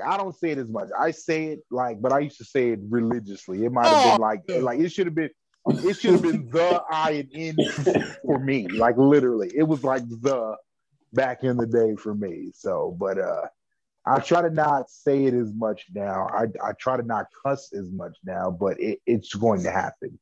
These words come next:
Speaker 2: Yeah.
Speaker 1: You know, it, it's like, as much as I don't want to, you know, but,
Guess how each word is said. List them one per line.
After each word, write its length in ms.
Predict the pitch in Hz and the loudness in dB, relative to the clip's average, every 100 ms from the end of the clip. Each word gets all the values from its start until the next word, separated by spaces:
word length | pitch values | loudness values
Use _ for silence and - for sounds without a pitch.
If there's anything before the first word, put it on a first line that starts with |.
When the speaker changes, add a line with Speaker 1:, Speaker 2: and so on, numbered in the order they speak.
| _ | _
Speaker 2:
Yeah. 480 | 139 151 160 151 139 | -18 -10 -4 -2 0
Speaker 1:
You 80 | 98 | 0
know, 280 | 92 90 - | -2 -4 0
it, 300 | 107 98 - | 0 2 -2
it's 200 | 95 - | -4 0
like, 320 | 107 98 92 113 | 0 2 0 0
as 140 | 120 | 2
much 300 | 117 143 147 | 4 2 2
as 140 | 143 131 | 0 0
I 80 | 123 | 2
don't 300 | 127 127 95 | 0 -2 -6
want 220 | 110 127 - - | -6 -6 -8 -4
to, 280 | 123 113 107 - - - - _ _ 110 | -2 -2 -4 -14 -20 -18 -18 _ _ 4
you 120 | 117 | 6
know, 380 | 113 110 104 92 101 | 8 6 6 2 4
but, 240 | 120 107 | 4 4